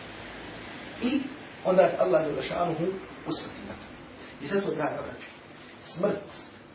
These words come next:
trenuci čovjekovog napuštanja dunjaluka, jer su trenuci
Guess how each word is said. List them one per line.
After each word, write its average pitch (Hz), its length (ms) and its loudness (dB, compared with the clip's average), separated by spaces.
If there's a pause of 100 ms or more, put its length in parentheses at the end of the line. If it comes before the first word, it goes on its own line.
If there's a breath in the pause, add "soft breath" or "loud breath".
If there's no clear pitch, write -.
(420)
trenuci 165 640 2 (400)
čovjekovog 165 580 4
napuštanja 139 680 -4
dunjaluka, 143 640 -4 (1120)
jer - 100 -8
su 143 200 -4
trenuci 175 460 2